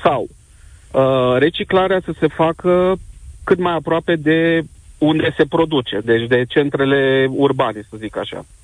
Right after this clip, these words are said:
Dar mai mult decât atât, uh,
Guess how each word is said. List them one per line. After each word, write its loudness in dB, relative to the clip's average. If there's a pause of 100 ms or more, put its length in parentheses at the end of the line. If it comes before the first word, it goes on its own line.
(640)
Dar 0 (220)
mai -2
mult 0
decât -2
atât, -2 (1040)
uh, 2